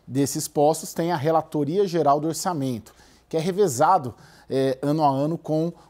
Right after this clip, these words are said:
o Senado Federal. Um ano o, o relator geral do orçamento é o Senado, como agora, né, que é o senador Ângelo Coronel,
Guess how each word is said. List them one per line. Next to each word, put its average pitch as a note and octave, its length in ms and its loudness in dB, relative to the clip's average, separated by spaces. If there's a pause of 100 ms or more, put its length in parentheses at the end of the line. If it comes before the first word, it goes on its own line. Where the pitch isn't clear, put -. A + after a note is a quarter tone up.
o D3 60 -8
Senado D#3+ 360 0
Federal. F3 560 2 (160)
Um F#3 220 2
ano D3+ 400 4 (360)
o, C3+ 320 0
o C3 200 -6
relator D3 540 2
geral C3+ 220 4
do C3 60 -2
orçamento B2+ 420 -4
é C#3 40 0
o - 20 0
Senado, D3+ 400 0
como C#3 160 -4
agora, C#3 400 0
né, C#3 140 -6
que - 80 -10
é - 20 -4
o - 20 -6
senador B2 380 -8
Ângelo B2 240 -6
Coronel, F3 500 -2